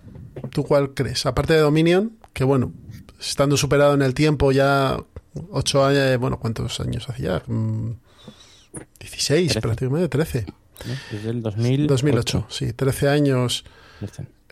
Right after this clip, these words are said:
Speaker 1: ¿Qué otros dices, joder, que son imprescindibles o si quieres, si te, si te gusta esta mecánica deberías probarlos?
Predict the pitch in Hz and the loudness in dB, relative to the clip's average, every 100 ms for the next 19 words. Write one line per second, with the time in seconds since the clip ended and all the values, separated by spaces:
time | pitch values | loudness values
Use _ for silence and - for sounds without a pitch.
0 | _ - 156 170 170 165 151 147 147 131 | _ 0 4 4 6 4 4 2 2 2
1 | - 123 117 - - - 147 151 - 143 | 0 -2 -2 -6 -2 2 2 2 2 2
2 | - 135 147 160 170 170 - - 143 131 | 2 2 2 2 2 0 -4 0 2 2
3 | - - - - 147 143 - 139 131 127 | -2 -8 -6 0 0 2 0 0 -2 -2
4 | - 139 139 139 165 160 147 143 151 151 | -2 0 0 0 0 2 2 4 4 4
5 | 139 127 127 - 113 104 - 95 - | 4 4 2 0 0 0 -2 -8 -8